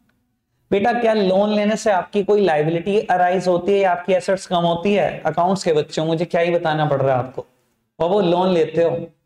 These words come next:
Liability नहीं आएगी क्या? आएगी। तो बाबू, कौन से receipts? Capital receipts। Done। बेटा, second one is recovery of loan।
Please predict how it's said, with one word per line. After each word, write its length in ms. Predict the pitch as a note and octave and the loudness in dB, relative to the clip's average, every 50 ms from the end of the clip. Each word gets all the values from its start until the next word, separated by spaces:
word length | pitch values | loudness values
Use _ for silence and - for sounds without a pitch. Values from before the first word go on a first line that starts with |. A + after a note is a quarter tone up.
| _ _ _ _ - | _ _ _ _ -2
Liability 420 | C3+ C#3 D3 D3+ D#3+ F3+ F#3+ A3+ A3 | 0 2 2 2 2 2 2 2 2
नहीं 120 | A3+ A3 | 2 2
आएगी 320 | G3 E3+ D#3+ D#3 D#3+ F3 E3+ | 2 2 2 2 0 0 -2
क्या? 280 | - A#3 A3+ A#3 A#3 - - _ _ _ _ _ _ _ _ _ _ - | -2 -2 -4 -4 -6 -10 -16 _ _ _ _ _ _ _ _ _ _ -2
आएगी। 300 | C#3+ D3+ E3 F3 F#3 G#3+ | 0 0 2 2 0 0
तो 400 | G#3+ G3+ - - - _ - D#3 | -2 -4 -8 -14 -14 _ -2 0
बाबू, 240 | D#3 D#3+ D#3+ E3+ F#3 | 0 2 2 2 0
कौन 260 | - F#3 F#3 F#3 F#3+ | 0 0 0 0 0
से 140 | F#3 G3+ F#3+ | 0 0 0
receipts? 440 | D#3+ D3+ C#3+ - C#3 B2 - - - - _ _ _ _ _ _ - | 0 0 -2 -2 -4 -4 -4 -6 -12 -18 _ _ _ _ _ _ -6
Capital 380 | - C#3 C3+ - D3 D#3+ F3 F3 | -4 -2 -2 -2 0 0 0 2
receipts। 680 | F3 F3 E3+ - G#3 G#3 G#3+ - - - - - - _ _ _ _ _ _ _ _ _ _ - | 0 0 0 0 -2 -2 -2 -4 -8 -16 -16 -16 -18 _ _ _ _ _ _ _ _ _ _ -4
Done। 220 | D#3+ F#3+ G#3+ - - - - - - _ _ _ _ _ _ _ _ _ - F3 | -2 -2 -2 -2 -4 -8 -12 -16 -20 _ _ _ _ _ _ _ _ _ -2 -2
बेटा, 540 | F#3+ F#3+ A3+ A3+ G#3 F#3 - - - - | 0 0 2 2 0 0 0 -4 -6 -8
second 540 | - - - - F#3+ F3 F3 G3+ G#3+ A3 A3 | -10 -10 -4 -2 -2 -2 0 -2 0 0 0
one 180 | G#3+ F#3+ G3 G#3 | 0 0 0 0
is 200 | A3 G3 - F#3 E3+ | 0 -2 0 0 0
recovery 600 | E3 F3 F3+ F3 - - F3 E3 E3 F3+ F#3+ G3 F#3+ F#3+ | 2 0 0 -2 -2 -2 -2 0 0 0 2 2 2 2
of 200 | F#3 F#3 - F#3 | 2 0 -2 -2
loan। 240 | D#3+ C#3+ C3+ - | -2 0 -2 -4